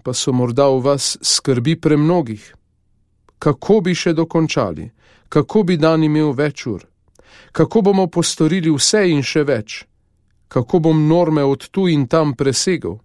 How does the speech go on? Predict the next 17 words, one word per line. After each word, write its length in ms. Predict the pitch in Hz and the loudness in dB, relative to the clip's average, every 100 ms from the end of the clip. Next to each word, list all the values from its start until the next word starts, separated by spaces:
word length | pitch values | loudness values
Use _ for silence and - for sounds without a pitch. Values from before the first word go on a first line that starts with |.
| _ _ _ _ _ - - - | _ _ _ _ _ -20 -20 -14
Komu 340 | - 214 214 190 | 2 4 4 2
vse 200 | 165 202 | 0 0
moram 300 | 190 180 170 | 2 2 2
še 180 | 160 180 | 0 -2
voščiti, 640 | 143 151 147 - 185 - 151 - _ _ _ - | 0 -2 -2 -6 -4 0 -2 -2 _ _ _ -6
če 160 | - | 0
ne 160 | 151 175 | 2 2
s 140 | 175 - | 0 0
staro 380 | 151 139 170 | 0 2 0
konzervativno 920 | 170 160 156 135 143 139 - 185 170 143 | 0 0 0 0 0 -2 -2 -2 0 0
voščilnico, 800 | 139 - - 190 165 160 165 147 - _ _ | -2 -4 -4 0 0 0 0 -2 -4 _ _
pa 120 | - 123 | -4 -2
s 140 | - | 0
progresivno 920 | - 156 135 143 135 - 214 175 120 | 2 2 2 0 0 0 2 2 0
virtualno 800 | 117 147 135 160 156 185 185 160 | 2 0 2 2 2 2 0 -2
knjigo 460 | - 156 143 139 170 | -2 -2 0 0 0
obraza, 560 | 135 123 147 160 127 | 0 0 0 0 -2